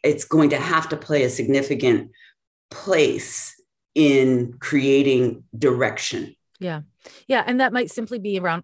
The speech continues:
Speaker 2: organizing. I mean, I have to say,
Speaker 1: Right.
Speaker 2: and this is kind of, like, a, a dire thing to say, and, and this is an event chart, not a human's chart, not a birth chart, but Jupiter in the eighth can be associated with death, um,
Speaker 1: Mm.
Speaker 2: because Jupiter is related to expansion.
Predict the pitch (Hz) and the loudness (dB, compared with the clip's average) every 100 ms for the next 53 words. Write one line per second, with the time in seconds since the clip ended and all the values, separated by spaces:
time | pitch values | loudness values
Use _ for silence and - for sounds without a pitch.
0 | _ 196 220 202 156 - 185 196 208 208 | _ -6 -4 -4 -6 -8 -12 -6 -6 -6
1 | 190 247 240 233 208 226 214 196 214 220 | -8 -10 -8 -4 0 0 0 0 -2 -4
2 | 202 - - - 233 190 190 180 165 - | -10 -12 -12 -8 -8 -6 -8 -6 -6 -8
3 | 151 _ _ _ _ _ - 185 196 190 | -14 _ _ _ _ _ -4 0 2 2
4 | 196 190 - 165 160 165 - 131 190 202 | 0 -2 -6 -8 -8 -12 -10 -6 -6 -8
5 | - _ _ _ - 233 233 - 226 220 | -14 _ _ _ -6 -2 -2 -2 -2 -2
6 | 180 190 175 - 156 226 214 185 185 170 | 0 -2 -4 -6 -6 -6 -4 -2 -2 -2
7 | _ _ - - 233 202 175 165 - 160 | _ _ -20 -6 -2 -2 -2 -6 -8 -6
8 | 190 180 165 - 185 170 - 165 156 - | -4 -4 -4 -4 -4 -6 -10 -6 -6 -6
9 | - 196 196 _ _ _ _ 196 165 233 | -4 -4 -4 _ _ _ _ -8 -4 -4
10 | 247 254 233 208 220 285 311 - 226 214 | 0 -2 -2 -6 -6 -8 -8 -6 -4 -2
11 | 208 202 202 202 180 170 160 _ - 226 | -2 -4 -4 -4 -4 -6 -10 _ -2 -2
12 | - - _ _ _ _ - - - 214 | -2 -10 _ _ _ _ -20 -8 0 0
13 | 208 220 226 175 - 220 208 208 202 202 | 0 0 0 0 -2 -4 0 0 -2 -4
14 | 190 196 - 196 - - - - 202 208 | -6 -6 -8 -16 -16 -12 -8 -2 -2 -2
15 | 202 - 151 151 | -6 -10 -12 -16